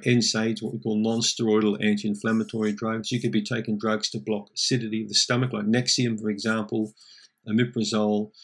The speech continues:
Uh, you could be taking anticonvulsants, you could be taking antibiotics, you could be taking antidepressants. Any pharmaceutical medication that you're on in time is going to cause leaky gut, all right? So if you're in that category,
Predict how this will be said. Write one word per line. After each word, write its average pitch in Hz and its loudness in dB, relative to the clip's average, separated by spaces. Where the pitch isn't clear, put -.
Uh, 110 2
you 117 2
could 117 -2
be 104 -4
taking 110 -2
anticonvulsants, 113 -2
you 107 -6
could 104 -10
be 104 -12
taking 107 -6
antibiotics, 107 0
you 110 -6
could 104 -8
be 101 -10
taking 104 -4
antidepressants. 123 -4
Any 151 4
pharmaceutical 131 2
medication 110 2
that 107 -2
you're 107 2
on 101 -2
in 107 0
time 104 -4
is - -8
going 104 -2
to - -10
cause 107 -10
leaky 104 -6
gut, - -8
all 113 -10
right? 143 -8
So - -6
if 104 -4
you're 120 4
in 113 4
that 123 0
category, 117 -2